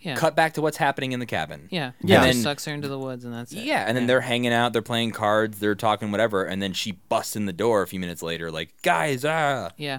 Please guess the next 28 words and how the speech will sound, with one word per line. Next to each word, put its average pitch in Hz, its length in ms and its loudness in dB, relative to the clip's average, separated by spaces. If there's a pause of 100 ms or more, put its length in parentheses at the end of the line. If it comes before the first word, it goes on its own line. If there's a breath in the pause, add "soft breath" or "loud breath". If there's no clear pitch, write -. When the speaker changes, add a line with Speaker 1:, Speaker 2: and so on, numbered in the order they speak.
Speaker 3:
Yeah. 165 160 0
Speaker 1:
I 151 40 4
guess 185 200 0
to 220 80 -4
me 175 240 -2
it 147 120 -8
felt 135 160 -8
like 127 200 -8
somebody 127 480 -6
told 117 340 -10
them, 110 360 -10 (100)
"You 117 80 -12
gotta 117 240 -8
have 147 180 -8
a 151 60 -6
naked 151 320 -6
lady 131 320 -8
in 110 100 -10
it, 110 160 -12
and 120 80 -18
there's 113 140 -14
gotta 117 260 -8
be 117 80 -10
a 117 100 -8
little 117 200 -10
bit 117 160 -12
of - 40 -14
sex." - 260 -12